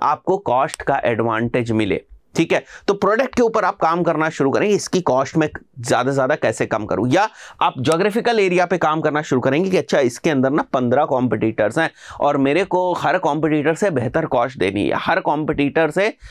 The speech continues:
बेहतर मेरे को यूएसपीज़ देनी है। तो दो ही मुद्दे हैं, या तो मैं प्रोडक्ट को बहुत जबरदस्त बना दूं, या जो मेरा एग्जिस्टिंग प्रोडक्ट है, उसकी किसी तरीके से मैं कॉस्ट रिड्यूस कर सकूं।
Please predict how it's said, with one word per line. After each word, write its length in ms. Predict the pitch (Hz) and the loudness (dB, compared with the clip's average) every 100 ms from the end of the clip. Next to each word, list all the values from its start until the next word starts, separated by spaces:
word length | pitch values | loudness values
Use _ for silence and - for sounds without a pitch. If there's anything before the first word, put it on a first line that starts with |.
| - - | -14 -2
बेहतर 340 | 160 156 208 190 | 0 0 0 2
मेरे 180 | 160 | 2
को 100 | 170 | 2
यूएसपीज़ 420 | 170 123 117 127 110 | 4 4 2 0 2
देनी 160 | 113 | 2
है। 60 | 165 | 2
तो 80 | 233 | 2
दो 180 | 208 214 | 4 4
ही 120 | 302 | 4
मुद्दे 280 | 247 190 214 | 2 2 0
हैं, 160 | 208 - - - - | -2 -10 -20 -10 0
या 120 | 143 | 0
तो 120 | 151 247 | 2 0
मैं 120 | 254 | 2
प्रोडक्ट 320 | 190 156 208 | 2 2 2
को 80 | 233 | 2
बहुत 160 | 208 | 2
जबरदस्त 400 | 190 196 190 202 | 2 2 2 0
बना 220 | 180 180 185 | 0 0 2
दूं, 120 | 196 - - - | 0 -2 -14 -2
या 60 | 175 | 0
जो 180 | 165 220 | 2 2
मेरा 160 | 220 | 2
एग्जिस्टिंग 420 | 208 160 165 220 208 | 2 2 2 2 2
प्रोडक्ट 340 | 170 165 170 | 2 2 0
है, 60 | - | 0
उसकी 260 | 175 - | 2 0
किसी 200 | 190 185 | 0 0
तरीके 220 | 190 185 196 | 2 2 0
से 60 | |
मैं 120 | 202 | -2
कॉस्ट 320 | 202 143 196 165 | 0 0 0 0
रिड्यूस 280 | 131 117 | 0 0
कर 140 | - 104 | 0 -4
सकूं। 260 | - - | -6 -10